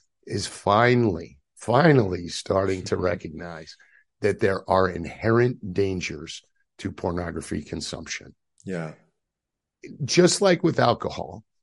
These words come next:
Speaker 1: not everybody who has a drink is gonna be an alcoholic.
Speaker 2: Yeah.
Speaker 1: But you have to watch out for it.
Speaker 2: Yeah.
Speaker 1: And so they're finally starting to realize that. And what I think is really interesting is there's probably seventy or more,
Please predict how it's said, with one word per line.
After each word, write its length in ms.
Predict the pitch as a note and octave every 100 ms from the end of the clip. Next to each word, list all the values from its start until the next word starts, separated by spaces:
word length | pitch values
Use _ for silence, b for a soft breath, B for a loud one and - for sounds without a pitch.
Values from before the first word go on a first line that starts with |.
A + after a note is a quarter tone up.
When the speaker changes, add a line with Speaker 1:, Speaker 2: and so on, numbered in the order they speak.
| _
Speaker 1:
not 240 | C#3+ F#3 G#3+
everybody 560 | D3+ C#3 C3+ A2+ A2+
who 140 | G#2 G#2
has 240 | G#2 F#2+
a 60 | F2+
drink 360 | F#2+ A#2+ G#2 -
is 140 | -
gonna 200 | G#2+ F#2+
be 140 | F#2
an 100 | F2+
alcoholic. 800 | F2 F2 - E2 D#3 C#3 - - _ _ _ _ _
Speaker 2:
Yeah. 240 | F#2+ E2 - -
Speaker 1:
But 140 | C3
you 100 | C3+
have 220 | B2 C#3 -
to 80 |
watch 260 | A#2+ B2 -
out 200 | A3 G#3+
for 260 | - - -
it. 60 | _ _ _ _ _ _ G2
Speaker 2:
Yeah. 220 | F2+ D#2+ - -
Speaker 1:
And 100 | G#2+
so 200 | B2+ A2+
they're 180 | A#2
finally 800 | G#2+ - C3+ C#3 D3+ D3 C#3 B2+
starting 540 | A2+ - G#2+ G#2 G2+ F#2+
to 100 | F2+
realize 460 | F#2 F2+ F2 E2 -
that. 280 | D2+ B1 - b b b _ _ _
And 180 | D3 D3+
what 140 | F3 F#3
I 120 | D#3+
think 280 | - F3 D#3
is 160 | A2
really 320 | D3 C#3 B2
interesting 560 | C3+ E3 - - G#2+ G2
is 200 | G2+ F2+
there's 220 | A2 G2
probably 760 | - - C#3 D#3 C3+ A2 G#2+ F#2+
seventy 680 | - - C3 C3+ C#3 A#2+ G#2
or 100 | G2
more, 460 | G2 G2+ F#2+ D#2+